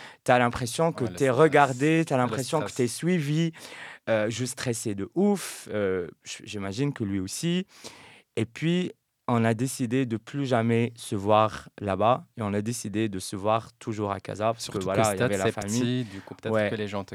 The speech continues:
Speaker 2: connaissent. Du coup, t'avais ce
Speaker 1: Exactement.
Speaker 2: stress que
Speaker 1: Les deux, on est, on est un
Speaker 2: les gens
Speaker 1: peu
Speaker 2: te
Speaker 1: connus.
Speaker 2: voient.
Speaker 1: Et puis, on est parti à, à Casa. Et là, voilà, moi, déjà pour les études, et cetera. Et puis, là, on s'en foutait un peu, plus ou moins, même si encore à Casa, ça dépend où tu es.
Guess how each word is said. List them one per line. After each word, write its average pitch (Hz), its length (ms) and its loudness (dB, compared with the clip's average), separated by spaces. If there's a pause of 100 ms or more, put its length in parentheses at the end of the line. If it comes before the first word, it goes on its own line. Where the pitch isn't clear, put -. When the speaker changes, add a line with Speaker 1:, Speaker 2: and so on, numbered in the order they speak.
(120)
Speaker 2:
connaissent. 95 380 -10
Du - 40 -6
coup, - 60 -16
t'avais 110 100 -6
ce - 0 -
Speaker 1:
Exactement. 123 640 4
Speaker 2:
stress 117 320 -2
que - 140 -12
Speaker 1:
Les 117 160 2
deux, 131 180 4
on 127 180 4
est, 110 120 2
on 104 260 0
est 104 40 0
un 104 40 2
Speaker 2:
les 110 60 -2
gens - 80 -10
Speaker 1:
peu 139 60 0
Speaker 2:
te 135 40 -4
Speaker 1:
connus. 135 300 2
Speaker 2:
voient. 110 160 -4 (240)
Speaker 1:
Et 113 80 0
puis, 131 180 -2
on 120 100 2
est 107 60 2
parti 135 500 -4
à, 104 280 2
à 101 180 -6
Casa. 123 520 2
Et 104 100 -2
là, 120 320 4
voilà, 104 420 0 (320)
moi, 113 300 2 (100)
déjà 98 320 -2
pour 101 220 -10
les 90 180 -10
études, 139 320 -4
et 113 80 -4
cetera. 113 480 -2
Et 110 60 -6
puis, 110 580 -2 (760)
là, 127 140 6
on 110 100 2
s'en 110 200 -8
foutait 120 320 -4
un 123 160 2
peu, 131 240 -4
plus 107 240 -8
ou 107 60 -4
moins, 147 360 2
même 117 240 2
si 120 300 -6
encore 120 320 2
à 107 100 4
Casa, 127 480 4
ça - 160 -4
dépend 107 340 -2
où 117 80 -2
tu 113 280 -6
es. 165 160 0